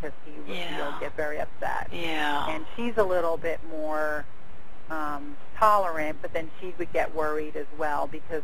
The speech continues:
Speaker 1: when
Speaker 2: Mm-hmm.
Speaker 1: she was waiting for him to come home, our friend, um, put her horse in with her so that she would have a friend because horses are herd bound.
Speaker 2: Yes.
Speaker 1: They, they're used to being in a herd.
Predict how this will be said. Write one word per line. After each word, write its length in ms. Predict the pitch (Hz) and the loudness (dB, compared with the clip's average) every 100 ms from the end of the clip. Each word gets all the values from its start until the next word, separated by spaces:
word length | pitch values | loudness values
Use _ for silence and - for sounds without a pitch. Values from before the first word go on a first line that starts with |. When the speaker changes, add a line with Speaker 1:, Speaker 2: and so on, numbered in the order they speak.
| 151 | -2
Speaker 1:
when 160 | 151 151 | -2 -2
Speaker 2:
Mm-hmm. 280 | 165 165 170 | -2 -2 -2
Speaker 1:
she 380 | 170 165 160 160 - - - - | 0 0 -2 -2 -2 -2 -2 -2
was 160 | 165 160 | 0 0
waiting 320 | 175 175 170 165 | 0 0 0 0
for 80 | 147 | 0
him 320 | - 175 170 - | 0 0 0 0
to 60 | |
come 220 | - 156 151 | 0 0 2
home, 600 | 156 180 170 156 151 - - - | 2 2 0 0 0 0 0 0
our 160 | 156 156 - | 2 2 0
friend, 500 | 180 165 160 156 156 - - | 0 0 0 0 0 0 0
um, 360 | 151 147 143 147 - | 0 -2 0 0 0
put 120 | 156 | 0
her 200 | - 170 | 0 0
horse 300 | 165 151 143 - | 0 0 -2 -2
in 260 | 147 139 143 - - - - | -2 -2 -2 -2 -2 -2 0
with 120 | 160 | 0
her 300 | - 147 151 143 | 0 0 0 0
so 80 | 156 | 0
that 80 | 147 - | 0 0
she 80 | 160 | 0
would 120 | 151 | -2
have 200 | 147 139 | -2 -2
a 40 | - | 0
friend 280 | - 151 147 | 0 2 0
because 240 | 160 - 175 - | 0 0 0 2
horses 300 | 226 220 175 | 2 2 0
are 140 | 160 | 0
herd 320 | 151 170 160 - | 0 2 0 0
bound. 300 | 139 131 - | -2 -2 0
Speaker 2:
Yes. 280 | 165 165 170 | 2 4 4
Speaker 1:
They, 160 | 151 160 - - - | 2 -2 -2 -2 -2
they're 80 | 170 175 | -2 -2
used 180 | 175 - | -2 -2
to 60 | 190 | -2
being 240 | 175 175 | -2 -2
in 100 | 170 | -2
a 60 | 170 | -2
herd. 420 | 175 165 156 156 | 0 2 2 0